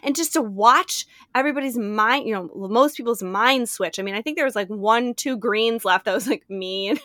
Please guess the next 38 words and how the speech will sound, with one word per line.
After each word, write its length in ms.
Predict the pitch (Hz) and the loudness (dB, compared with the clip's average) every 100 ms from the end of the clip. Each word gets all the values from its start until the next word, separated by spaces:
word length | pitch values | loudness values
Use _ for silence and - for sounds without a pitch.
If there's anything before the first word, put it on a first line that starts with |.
| - | -8
<laughs> 200 | 370 269 | -10 -10
my 120 | - 170 | -8 -8
partner 420 | - 180 175 180 | 0 0 0 -4
that 120 | 170 | -4
was 120 | 190 | -4
with 140 | 180 180 | -8 -10
me. 180 | 175 196 - - - - _ _ - | -14 -16 -20 -20 -20 -20 _ _ 0
And 160 | 311 320 | 2 2
I 240 | - 359 | 4 4
was 120 | 508 508 | 4 2
honestly 200 | 508 480 311 | 0 -2 -4
pretty 260 | 330 311 | -4 -6
pissed. 440 | - 247 330 - 190 | -4 0 0 0 -4
I 100 | 214 | -4
was, 180 | 240 | 0
like, 200 | 254 220 | 2 0
really 260 | 196 233 269 | 0 0 0
excited 400 | 240 214 202 233 | -2 -4 -4 -4
to 80 | 214 | -2
go 140 | 196 | -2
to 80 | 196 | -2
this, 400 | 190 190 - - _ _ _ _ | -4 -6 -10 -16 _ _ _ _
see 400 | - - - 214 | -16 -12 -8 -4
this. 380 | 214 214 220 - - | 0 0 0 -6 -6
And 140 | 202 | -2
I 100 | 196 | -2
was, 160 | 202 208 | -2 0
like, 300 | 196 190 _ _ _ 214 | 0 -2 _ _ _ -4
really 240 | 240 277 | -2 -2
pissed 340 | - 285 320 | -2 -2 -2
that 140 | - - | -4 -6
they 80 | 196 | -2
were 260 | 190 190 - _ _ _ _ _ | 0 0 -6 _ _ _ _ _
clearly 520 | - - 262 269 277 - - | -10 0 2 2 0 -4 -2
pushing 380 | 294 - 233 | 0 0 -2
a 60 | 202 | -2
very 160 | 196 190 | 0 -2
pro-censorship 1300 | - - 226 226 - 208 208 220 196 - 190 180 | -4 -2 2 2 0 -4 -4 -6 -8 -4 -4 -4